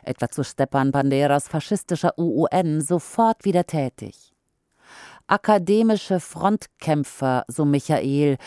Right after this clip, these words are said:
von denen einer den anderen nachzog. Und jetzt ist diese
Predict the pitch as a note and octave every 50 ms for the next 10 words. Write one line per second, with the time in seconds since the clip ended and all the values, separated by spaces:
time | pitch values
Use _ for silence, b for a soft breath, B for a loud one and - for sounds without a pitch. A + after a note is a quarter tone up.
0 | B B B B B - A3 A3 F#3 G#3+ G#3+ G#3+ G#3+ G#3 G#3+ G#3 - - - A#3
1 | B3 C4+ C4+ B3+ B3+ B3 A#3 G#3+ G3+ G3 - - - F#3+ G3 G3 F#3 F#3 E3+ F#3+
2 | F#3 E3+ E3 D3+ C#3 C3 - - - - - - A2+ G2 E2 - _ _ _ _
3 | _ _ _ _ _ _ B B B B B B B B E3 F3 E3 - F3+ A3+
4 | D4 C#4+ - - - - - - - E3 - - - G3 F#3 D#3 E3+ D#3+ C#3+ C3+